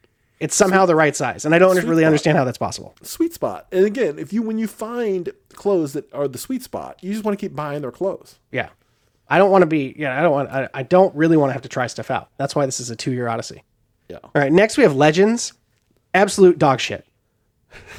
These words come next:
Speaker 1: Hundred dollar sweatpants, might as well wait. It's like fifteen dollars in material, absolute trash. Don't buy this, don't buy these clothes.
Speaker 2: Legends? I didn't
Speaker 1: Yeah.
Speaker 2: even know about Legends.
Speaker 1: Terrible, terrible.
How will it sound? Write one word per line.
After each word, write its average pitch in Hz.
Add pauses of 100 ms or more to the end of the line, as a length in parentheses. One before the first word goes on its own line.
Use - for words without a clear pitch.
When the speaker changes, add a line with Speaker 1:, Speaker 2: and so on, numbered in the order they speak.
(220)
Speaker 1:
Hundred 220
dollar 226
sweatpants, 196 (240)
might 190
as 180
well 180
wait. 165
It's 175
like 165
fifteen 196
dollars 160
in 143
material, 135
absolute 156
trash. 127
Don't 143
buy 120
this, 107 (140)
don't 131
buy -
these 110
clothes. - (960)
Speaker 2:
Legends? 180
I 156
didn't 226
Speaker 1:
Yeah. 143
Speaker 2:
even 117
know 139
about 95
Legends. 87
Speaker 1:
Terrible, 131
terrible. 110